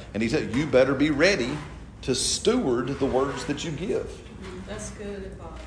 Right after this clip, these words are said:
Speaker 1: You had better be ready to follow up. "Hey, how'd that go? The other day we were talking. I've been praying for you. How's that going? Anything I can do?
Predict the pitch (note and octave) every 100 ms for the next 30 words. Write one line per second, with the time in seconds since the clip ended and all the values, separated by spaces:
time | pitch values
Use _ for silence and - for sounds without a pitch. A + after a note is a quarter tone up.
0 | - - - G#2+ C#3+ D#3 - D3+ D3+ C3+
1 | C3 C#3+ F#3 E3+ B2+ - C#3+ C#3+ D#3 G3+
2 | D3+ - F3+ E3+ F3+ F3+ F#3 F3+ E3+ F#3
3 | B2+ C#3+ D#3 D3 E3 D3 D3 C3 - F#3+
4 | F#3+ A#2 A#2 - - - - - - -
5 | - G#2 B2+ - E3+ F#3+ E3+ - C#3 B2+
6 | B2+ D3+ - - - - - - - -
7 | B2+ D3 C#3 D3+ B2+ D3+ E3 A2 F2+ A2
8 | C3 D3+ D3 D3 C#3+ C#3+ B2+ C#3 E3+ G3+